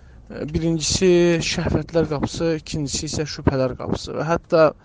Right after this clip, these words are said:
bəzən şeytan insana hər ikisindən, yəni bu məsələlərin ikisində də zəifliyini gördükdə hər ikisindən e, bəzən birindən, e,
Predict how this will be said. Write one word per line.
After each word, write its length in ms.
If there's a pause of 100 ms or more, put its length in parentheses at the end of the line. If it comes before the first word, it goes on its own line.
(480)
bəzən 500
şeytan 540
insana 500
hər 320
ikisindən, 640 (100)
yəni 240
bu 140
məsələlərin 420
ikisində 320
də 140
zəifliyini 420
gördükdə 400
hər 240
ikisindən 400 (1400)
e, 220
bəzən 580 (180)
birindən, 720
e, 200